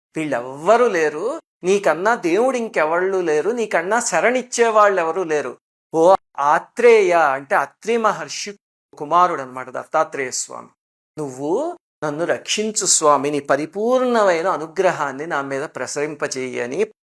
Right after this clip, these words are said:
అనన్యమైన శరణాగతి చేస్తున్నారు. అంటే గజేంద్రుడు "నీవే తప్ప నితఃపరం బెరుగనంటారు", అలాగే సంస్కృతంలో శరణాగతి శ్లోకం ఇది. సరే, ఇప్పుడు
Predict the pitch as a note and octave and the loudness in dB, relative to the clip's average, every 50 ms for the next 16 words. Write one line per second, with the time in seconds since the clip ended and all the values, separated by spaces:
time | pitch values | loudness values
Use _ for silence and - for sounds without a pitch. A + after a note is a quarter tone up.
0 | - - C#3+ C#3 D3+ F3+ G3+ G#3+ A3 A#3 A3+ G#3 G3 F3 D#3+ F3+ F#3 - D3+ A#2 | -2 -2 0 0 0 -2 -2 0 2 4 4 6 4 4 2 0 -2 -2 -2 -2
1 | C3 C#3+ D#3 F3+ F#3+ F3 F3 - - C#3 E3+ D3 C#3 - - - D#3+ C3+ A2+ - | -2 0 2 2 2 2 0 -4 -4 -6 -6 -6 -4 -6 -8 -6 -6 -6 -6 -6
2 | _ _ _ _ _ _ _ _ - C#3+ F3+ - D#3+ C#3 B2 F3 F#3 F#3 G3 F#3 | _ _ _ _ _ _ _ _ -4 -2 -2 0 0 0 2 4 2 2 2 0
3 | D#3+ D#3+ E3+ F3 F3 D3+ D#3 E3 F3 F#3 F#3 F3+ F#3 E3+ - - - F3 E3+ E3 | 0 0 0 0 0 0 4 6 6 6 6 6 4 0 0 2 -2 0 0 2
4 | E3 F3+ E3 - - - E3+ D#3 D#3+ D#3 D#3+ D#3 D#3 D3 D3 C#3+ D3 C#3+ C#3 C3+ | 0 0 0 0 -2 -2 0 0 0 -4 -4 -4 -4 -4 -2 -4 -4 -6 -8 -10
5 | C3 C3 C3+ B2 B2 B2 B2 B2+ B2+ - _ _ _ - A2+ B2 A#2+ C3 C#3+ D#3+ | -12 -8 -8 -8 -8 -8 -10 -12 -12 -16 _ _ _ -10 -10 -6 -2 0 0 0
6 | D#3+ D3 D#3 E3+ - - B2 B2 C3+ - - - E3+ E3 - C3+ B2 B2 C#3 C#3+ | 0 -2 -6 -6 -6 -8 -10 -10 -10 -10 -8 -8 -10 -10 -10 -12 -12 -12 -14 -12
7 | - C3 A#2+ B2 C3 C#3+ D#3+ D#3+ D3+ D3 - A#2 - - - B2 A2 - - A#2+ | -12 -12 -10 -8 -4 -2 -2 -2 -2 -4 -10 -10 -18 -14 -14 -14 -14 -14 -18 -20
8 | A2 A2 _ _ _ _ _ - - - F3 D3 C3+ C3+ C#3 - G3+ G3+ - - | -20 -20 _ _ _ _ _ 0 4 4 6 4 4 2 0 -2 -4 -2 0 4
9 | F3 F#3 G#3 B3+ D#4+ | 4 6 6 6 6